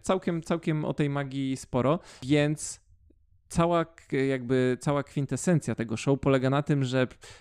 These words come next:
przychodzą różni iluzjoniści, prezentują swoje autorskie pomysły, swoje autorskie efekty magiczne i starają się, no, w pewien sposób można powiedzieć, że oszukać Penna i Tellera, e, czyli pokazać im coś, czego nie będą oni w stanie wytłumaczyć.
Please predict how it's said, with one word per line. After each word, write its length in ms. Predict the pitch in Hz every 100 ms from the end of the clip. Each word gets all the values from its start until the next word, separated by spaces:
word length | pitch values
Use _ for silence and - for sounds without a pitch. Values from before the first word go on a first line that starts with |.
| -
przychodzą 400 | 151 160 143 143
różni 240 | 147 147
iluzjoniści, 640 | 131 131 123 135 175 -
prezentują 560 | - 135 135 127 151 131
swoje 320 | - 139 127
autorskie 500 | - 131 - - -
pomysły, 420 | 123 127 139 - 143
swoje 320 | - 135 120
autorskie 480 | 123 - 135 - 120
efekty 320 | - 127 127
magiczne 500 | 117 117 - 226 277 - - - - -
i 320 | 196 254 254
starają 640 | - 175 147 151 156 156
się, 560 | - 131 123 123 123 123 -
no, 100 | 147
w 60 | 156
pewien 240 | 170 165
sposób 340 | - 160 151 139
można 260 | 135 135
powiedzieć, 300 | - 120 117
że 300 | 131 123 120
oszukać 420 | - 139 170 110 -
Penna 240 | 120 117
i 60 | 113
Tellera, 460 | 117 123 180 185 180 - - -
e, 200 | 117 117
czyli 240 | - 139
pokazać 400 | - 147 151 147
im 180 | - 131
coś, 320 | - 175 175 -
czego 260 | 156 147
nie 140 | 147 135
będą 300 | 156 151 127
oni 180 | 139
w 60 | 135
stanie 320 | - 127 123
wytłumaczyć. 720 | 120 143 135 117 - 107 -